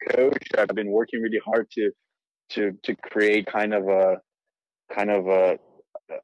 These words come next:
a structure around myself to, to, to be able to succeed and, and, but then at the end of the day, it's like, it's all in your head. It's like, but is it worth it?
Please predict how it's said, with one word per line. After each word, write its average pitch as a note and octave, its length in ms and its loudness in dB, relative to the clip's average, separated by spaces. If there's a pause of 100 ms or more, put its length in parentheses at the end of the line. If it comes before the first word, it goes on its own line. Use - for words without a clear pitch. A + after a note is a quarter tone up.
(160)
a G2 40 -6
structure A#2+ 640 -2
around G2+ 280 0
myself G2+ 480 0 (120)
to, F#2+ 180 -8 (280)
to, A#2 300 0 (120)
to - 100 -6
be G#2+ 80 0
able G#2+ 180 2
to G2+ 140 -6
succeed B2 640 -4 (300)
and, G2+ 200 -10 (600)
and, G2 880 -2 (400)
but G#2+ 200 0
then A2 100 0
at A2 160 -2
the G#2 80 2
end G#2 120 0
of F#2+ 100 0
the F#2 60 -6
day, G#2 320 2
it's G2+ 160 -4
like, F#2+ 160 -2
it's G2 120 -8
all G2 160 2
in G2 80 -6 (360)
your F#2 100 -8
head. G#2+ 200 2
It's F#2 120 -6
like, F2+ 180 -4 (140)
but F#2 160 -2
is F#2 180 -6
it F#2 200 -2
worth G#2+ 240 0
it? - 200 -10